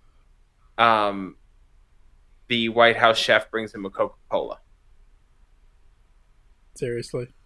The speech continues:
Speaker 2: Yeah.
Speaker 1: Okay, so why
Speaker 2: That
Speaker 1: doesn't he just have a Coca-Cola machine in the office?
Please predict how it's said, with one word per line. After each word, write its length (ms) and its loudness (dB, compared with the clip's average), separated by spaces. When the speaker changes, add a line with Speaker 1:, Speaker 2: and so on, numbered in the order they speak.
Speaker 2:
Yeah. 500 -6
Speaker 1:
Okay, 240 -4
so 140 -8
why 220 -6
Speaker 2:
That 80 -2
Speaker 1:
doesn't 180 2
he 120 -4
just 220 -8
have 180 -6
a 60 -8
Coca-Cola 680 -6
machine 400 -8
in 180 -4
the 100 -10
office? 480 -12